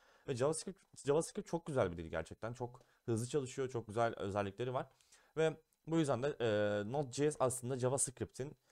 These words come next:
bildiğimiz, e, internet tarayıcısının dışarısına çı-, e, çıkarılmış hali. Yani bildiğimiz, e, herhangi bir internet tarayıcısı olmadan, e, kullanabiliyorsunuz bu dili. Öncelikle Node J S kurmamız gerekiyor. Bunun için, e, açıklama kısmına koyacağım linkten, e, bu linke girerek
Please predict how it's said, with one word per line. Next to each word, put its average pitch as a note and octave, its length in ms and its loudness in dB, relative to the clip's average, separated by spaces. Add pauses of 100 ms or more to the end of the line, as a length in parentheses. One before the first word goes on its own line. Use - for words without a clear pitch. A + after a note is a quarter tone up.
(160)
bildiğimiz, A2 560 -4
e, E2+ 400 -2 (760)
internet B2+ 380 2
tarayıcısının C3+ 420 0
dışarısına B2+ 400 0
çı-, F#2+ 380 -2
e, F#2+ 80 -4
çıkarılmış A2 480 -2
hali. D#2 260 -2 (340)
Yani A2 220 0
bildiğimiz, A2 500 -6 (360)
e, - 40 -14 (140)
herhangi A#2 380 2
bir A#2+ 60 -6
internet A2+ 360 0
tarayıcısı G2+ 360 -4
olmadan, A#2+ 500 0 (280)
e, D#2 200 -8
kullanabiliyorsunuz F#2+ 760 -4
bu E2 100 -10
dili. A2+ 200 -6 (640)
Öncelikle F#3+ 420 -2
Node F#3+ 140 2
J F#3+ 100 2
S F#3+ 100 -4
kurmamız F3+ 320 0
gerekiyor. C3 420 0 (220)
Bunun D#3 200 -4
için, F#3 280 -4 (220)
e, G#3 280 0
açıklama D#3+ 360 -4
kısmına D3 340 -6
koyacağım C3 380 -2
linkten, C3+ 320 -6 (180)
e, - 280 -14
bu B2 100 -8
linke G#2 160 -8
girerek G#2 440 -2